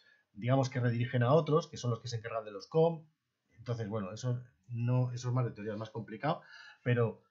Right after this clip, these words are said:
pero, pero yo, por ejemplo, en este caso sí que puedo decir, bueno, pues, mm, los com se, se va a encargar otro servidor D N S, eso lo vamos, lo veo en otro ejemplo.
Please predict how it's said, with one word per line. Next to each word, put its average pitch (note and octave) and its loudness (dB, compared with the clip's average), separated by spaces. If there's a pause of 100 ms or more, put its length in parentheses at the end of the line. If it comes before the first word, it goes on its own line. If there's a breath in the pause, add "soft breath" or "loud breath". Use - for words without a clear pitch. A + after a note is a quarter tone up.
(160)
pero, A#2 0
pero B2 2
yo, B2+ 4
por C#3+ 0
ejemplo, C#3+ 4
en A#2+ 0
este B2+ 0
caso C#3 -2
sí D3 -6
que C3 -2
puedo C3 0
decir, C3 -4
bueno, B2 -4
pues, - -16
mm, G2+ -10
los A2 -10
com D#3+ 2
se, G#2+ -6
se - -8
va A#2+ 2
a - 0
encargar C3 2
otro C3+ -2
servidor A2+ -6
D A2 -6
N F#2+ -8
S, - -18
eso - -16
lo G2+ -6
vamos, G2+ -6 (140)
lo G2 -20
veo G2+ -16
en G2 -18
otro F#2+ -20
ejemplo. - -20